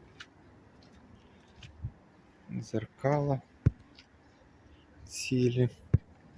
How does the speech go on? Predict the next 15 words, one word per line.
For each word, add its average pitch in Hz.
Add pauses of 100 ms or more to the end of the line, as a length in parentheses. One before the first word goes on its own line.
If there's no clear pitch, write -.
(180)
Тут 139
все -
гаразд. 110 (840)
По 117
даху 127
з -
цього 120
боку 117
зауважень 113
нема. 110 (1300)
Так, 110 (120)
оглядаємо 113
салон. 135 (1400)
Дверні 117
карти, 110